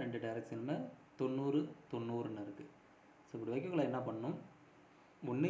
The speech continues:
இந்த எண்டில் இருக்கிற நம்பரை எடுக்கணும், அப்படி இல்லைன்னா இந்த பக்கத்துல உள்ள நம்பர் அறுநூத்தி பத்துன்னு இருக்கு, சரிங்களா? அறுநூத்தி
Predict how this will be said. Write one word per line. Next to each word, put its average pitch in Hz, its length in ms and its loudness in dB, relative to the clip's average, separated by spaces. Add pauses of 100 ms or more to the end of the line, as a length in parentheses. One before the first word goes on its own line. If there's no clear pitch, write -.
இந்த 127 200 2
எண்டில் 135 200 6
இருக்கிற 120 280 4
நம்பரை 117 300 0
எடுக்கணும், 104 360 -2 (1040)
அப்படி 113 240 0
இல்லைன்னா 127 300 2 (840)
இந்த 131 220 -2
பக்கத்துல 123 320 2
உள்ள 110 220 0
நம்பர் 101 220 -4 (380)
அறுநூத்தி 139 440 2 (680)
பத்துன்னு 131 480 4
இருக்கு, 101 260 -4
சரிங்களா? 104 300 -6 (400)
அறுநூத்தி 131 400 2